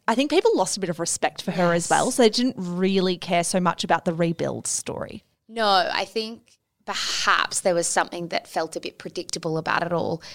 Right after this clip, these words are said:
Speaker 2: and there wasn't enough sort of tension there to make a good show.
Speaker 1: Yeah.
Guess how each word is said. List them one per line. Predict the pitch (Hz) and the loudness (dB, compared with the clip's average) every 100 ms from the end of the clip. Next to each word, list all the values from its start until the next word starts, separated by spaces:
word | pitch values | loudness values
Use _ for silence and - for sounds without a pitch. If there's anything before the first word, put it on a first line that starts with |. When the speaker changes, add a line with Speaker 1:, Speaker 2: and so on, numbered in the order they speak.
| - - - - | -20 -20 -12 -2
Speaker 2:
and | 185 | 2
there | 180 | 4
wasn't | 165 170 180 | 4 2 2
enough | 170 156 - | 0 -2 -4
sort | - 160 | -4 -6
of | 151 - | -8 -10
tension | - 208 220 - 185 | -2 2 2 2 0
there | 165 165 160 | -2 -4 -6
to | 165 185 | -6 -2
make | 170 165 | -2 -2
a | 165 | -4
good | 165 147 | -6 -6
show. | - 175 226 - 214 | -4 -2 -2 -4 -8
Speaker 1:
Yeah. | 240 220 190 156 - | -6 -2 0 0 -2